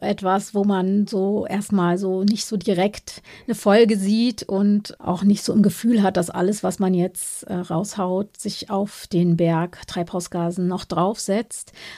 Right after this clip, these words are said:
Äh, wie ist das aus Ihrer Sicht? Kann man das vergleichen, Klimawandel und die P fas Umweltverschmutzung?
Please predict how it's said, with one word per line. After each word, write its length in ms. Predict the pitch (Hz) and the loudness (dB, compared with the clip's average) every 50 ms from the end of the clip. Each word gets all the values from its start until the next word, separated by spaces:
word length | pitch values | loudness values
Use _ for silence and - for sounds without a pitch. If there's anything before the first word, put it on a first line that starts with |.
| - - | -14 -6
Äh, 40 | 240 | -2
wie 440 | 214 190 185 185 185 185 185 185 208 | 0 2 2 2 2 2 0 0 -2
ist 120 | 202 - | -2 -2
das 120 | 233 208 226 | -2 -2 -2
aus 120 | 202 - | -2 -2
Ihrer 240 | - - 247 - 220 | -4 -4 -2 -2 -2
Sicht? 200 | 180 175 175 170 | 0 -2 -2 -4
Kann 140 | - - 185 | -4 -4 -2
man 140 | 196 196 175 | -2 -2 -2
das 380 | 180 180 - - - - - - | -2 -4 -6 -8 -10 -12 -14 -10
vergleichen, 540 | - 208 185 175 175 175 202 247 233 - 269 | -8 -6 -4 -2 0 0 0 -2 -2 -2 -4
Klimawandel 800 | - - 233 220 226 208 190 190 190 196 202 202 190 190 180 - | -4 -4 -4 -4 -2 -2 -2 0 0 0 2 2 2 0 0 0
und 260 | - 190 185 180 - | -2 -4 -4 -4 -4
die 120 | 160 170 | -6 -8
P 180 | 170 - 190 196 | -6 -8 -10 -8
fas 200 | - 175 165 - | -8 -8 -8 -6
Umweltverschmutzung? 1000 | 185 202 240 240 233 - - 226 - - - 247 254 - - - 269 277 285 | -4 -4 -4 -4 -6 -6 -8 -10 -10 -10 -10 -10 -10 -8 -6 -6 -4 -4 -6